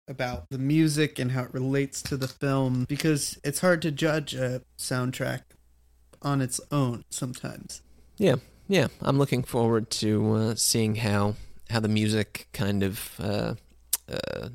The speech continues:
Speaker 2: takes on a new life when it's presented over the silver screen imagery.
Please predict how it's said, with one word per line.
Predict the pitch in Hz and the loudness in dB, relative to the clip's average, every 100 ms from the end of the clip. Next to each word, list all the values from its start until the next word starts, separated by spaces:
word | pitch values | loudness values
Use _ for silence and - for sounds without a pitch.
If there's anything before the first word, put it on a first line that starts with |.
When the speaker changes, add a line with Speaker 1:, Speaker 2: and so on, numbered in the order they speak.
| 127 | -6
Speaker 2:
takes | - 123 | -4 0
on | 110 | 0
a | 104 | 2
new | 104 | 0
life | 101 104 - - - | 0 -4 -4 -10 -6
when | 101 95 | -2 0
it's | 92 - - - | 0 0 2 0
presented | - - 113 104 98 95 82 - - - - - - - | -2 -2 0 0 0 -2 -2 -4 -6 -10 -20 -20 -20 -2
over | 107 104 95 92 92 _ - | 0 2 2 2 0 _ -6
the | 117 | 2
silver | - 101 | 4 4
screen | - - 101 | 0 0 2
imagery. | 98 95 - 92 | 2 2 0 -2